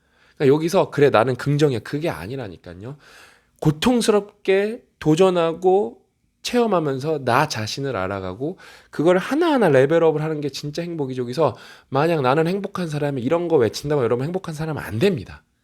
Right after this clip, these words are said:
제가 그 다음에 긍정은 어디서 중요하다 그랬죠? 여러분이 힘들 때 긍정이 중요한 거지, 그냥 아무 디폴트인 상태, 그냥 기준 상태에서, 그냥 무난한 상태에서 내 뭐 자산이 늘어날 거야, 이런 긍정 다 사기예요, 여러분.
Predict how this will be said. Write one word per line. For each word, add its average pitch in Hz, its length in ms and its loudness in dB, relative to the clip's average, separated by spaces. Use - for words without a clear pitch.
제가 165 220 4
그 165 80 0
다음에 165 400 0
긍정은 170 420 0
어디서 147 300 2
중요하다 120 340 -4
그랬죠? 98 280 -6
여러분이 135 440 -2
힘들 277 540 0
때 226 100 -2
긍정이 123 380 -2
중요한 104 360 -10
거지, 113 220 -10
그냥 139 360 -10
아무 208 440 -2
디폴트인 160 580 -6
상태, 95 420 -10
그냥 156 300 0
기준 214 340 -2
상태에서, 131 560 -2
그냥 127 300 -4
무난한 202 340 2
상태에서 147 600 -2
내 139 280 4
뭐 120 160 -4
자산이 120 400 -6
늘어날 120 360 -4
거야, 104 140 -10
이런 196 300 -2
긍정 147 340 -8
다 131 140 -14
사기예요, 226 500 -8
여러분. 82 320 -18